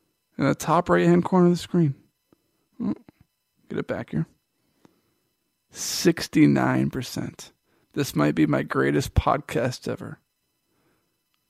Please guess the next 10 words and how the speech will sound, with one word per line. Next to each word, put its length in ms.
All 600
of 320
the 140
mountains 880
are 240
moving 600
at 220
the 140
same 420
time. 540